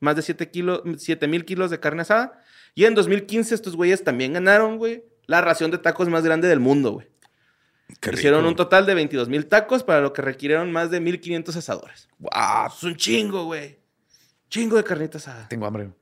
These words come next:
Speaker 1: Sí, sí se antoja. Bueno. ¿Me esperan tantito?
Speaker 2: <laughs> No,
Speaker 1: Sí.
Speaker 2: ¿qué, qué de nuevo, Joe? ¿Todo bien?
Speaker 3: Ah, sí, bien, todo bien. Estaba pensando en carne asada.
Speaker 2: A-, aprovechamos este momento para avisarles que, este, hoy jueves salen a la venta los boletos para Mérida de Cancún, de Hijos de Mothman.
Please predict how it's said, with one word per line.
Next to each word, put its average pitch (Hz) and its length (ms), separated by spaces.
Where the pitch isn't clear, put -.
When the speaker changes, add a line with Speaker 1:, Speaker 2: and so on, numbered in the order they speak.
Speaker 1:
Sí, 107 240
sí - 140
se 110 100
antoja. 113 460
Bueno. 117 360
¿Me 139 60
esperan 208 240
tantito? 208 400
Speaker 2:
<laughs> - 720
No, 165 420
Speaker 1:
Sí. 254 220
Speaker 2:
¿qué, 156 100
qué 151 80
de 170 80
nuevo, 160 340
Joe? 147 120
¿Todo 156 140
bien? 190 180
Speaker 3:
Ah, 240 220
sí, 247 160
bien, 247 200
todo 220 160
bien. 214 120
Estaba 196 260
pensando 160 240
en 156 40
carne 165 180
asada. 160 300
Speaker 2:
A-, 120 180
aprovechamos 131 420
este 139 480
momento 107 380
para 127 160
avisarles 110 400
que, 90 500
este, 87 460
hoy 101 300
jueves 110 400
salen 113 200
a 110 60
la 92 60
venta 90 220
los 110 140
boletos 90 260
para 98 160
Mérida 101 220
de 117 80
Cancún, 131 400
de 95 220
Hijos 104 200
de 107 60
Mothman. 120 280